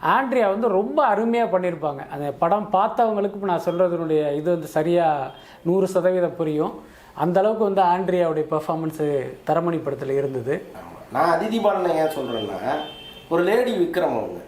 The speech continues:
Speaker 2: அதாவது, சேது படத்துல வந்து அவர் எப்படி உடம்பெல்லாம் இழக்க வச்சு ஒரு, ஒரு பேஷண்டா நடிக்கிறதுக்கு எவ்வளவு கஷ்டப்பட்டாரோ, அதுக்கு சற்றும் குறைவில்லாத ஒரு உழைப்பு உங்கள்கிட்ட இருந்தது.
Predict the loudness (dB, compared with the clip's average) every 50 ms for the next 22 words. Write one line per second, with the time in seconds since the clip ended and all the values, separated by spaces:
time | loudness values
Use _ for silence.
0 | -18 -20 -20 -20 -14 -6 -2 0 0 0 0 0 0 0 0 0 0 0 0 0
1 | 0 -2 -2 0 0 0 0 0 -2 -2 -2 0 0 -2 -2 -6 -12 -18 -20 -20
2 | -16 -4 -2 0 0 2 0 0 0 0 0 0 0 2 0 0 0 0 0 2
3 | 2 2 2 0 0 -2 -4 -4 -4 -4 -6 -8 -8 -6 -6 -4 -4 -2 -2 -2
4 | -2 -2 -2 -2 -4 -8 -12 -16 -18 -12 -8 -6 -4 0 0 0 0 0 0 0
5 | 0 0 0 0 -2 -4 -4 -4 -2 -2 0 0 0 -2 -2 -4 -4 -6 -6 -6
6 | -4 -2 -4 -2 -2 -2 -4 -4 -6 -8 -14 -18 -20 -20 -18 -14 -6 -2 -2 -2
7 | -2 -4 -2 0 0 0 0 0 -2 -2 0 2 2 4 4 4 2 2 4 4
8 | 4 4 4 4 4 2 0 -2 -6 -12 -14 -10 -6 -2 -2 0 0 0 0 0
9 | -2 -2 -2 -2 -2 -2 -2 0 -2 -2 -2 -4 -6 -6 -4 -4 -4 -4